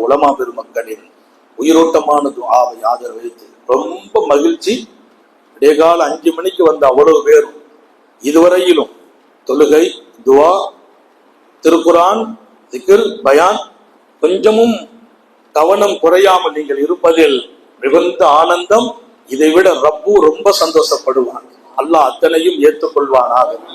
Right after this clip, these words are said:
பள்ளிவாசல் நிர்வாகிகளுக்கு வாழ்த்து சொல்கிறேன். பாடுபட்டவர்கள், கட்டிடத்திற்கு காரணமானவர்களுக்கு வாழ்த்து சொல்கிறேன். இதை ஊக்குவித்துக் கொண்டிருக்கிற என் அன்பு பிள்ளை ஜாவித் ஆலிம் அவர்களுக்கும், தொடர்ந்து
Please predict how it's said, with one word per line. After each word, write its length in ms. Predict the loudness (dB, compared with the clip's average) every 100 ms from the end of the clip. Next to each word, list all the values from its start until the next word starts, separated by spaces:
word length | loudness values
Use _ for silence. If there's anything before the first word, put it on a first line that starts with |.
| -10 -8
பள்ளிவாசல் 540 | -4 0 -2 -4 -6
நிர்வாகிகளுக்கு 680 | 0 2 2 0 -6 -12 -6 -2
வாழ்த்து 280 | -2 -4 -4 -2
சொல்கிறேன். 460 | 0 2 4 2 -2 -18 _ _ -2
பாடுபட்டவர்கள், 840 | 0 0 -2 -2 -2 0 0 -4 -6
கட்டிடத்திற்கு 600 | -4 0 0 0 -2 -4 0
காரணமானவர்களுக்கு 880 | 0 2 0 0 0 -2 -6 -6 -2 -2
வாழ்த்து 260 | -2 -6 -4
சொல்கிறேன். 440 | -2 2 2 2 -2 -18 -20 -12 -4
இதை 140 | -2 -2 -2
ஊக்குவித்துக் 600 | 0 0 0 -2 -6 -6
கொண்டிருக்கிற 420 | -4 -4 -2 -2 -2
என் 120 | -2
அன்பு 240 | -2 -2 0
பிள்ளை 280 | 0 2 0 0 -6 _ _ _ 0
ஜாவித் 400 | 0 0 2 2
ஆலிம் 260 | 0 -2 0
அவர்களுக்கும், 600 | 2 2 0 0 0 0 -8 -18 _ 0
தொடர்ந்து 420 | 2 2 2 0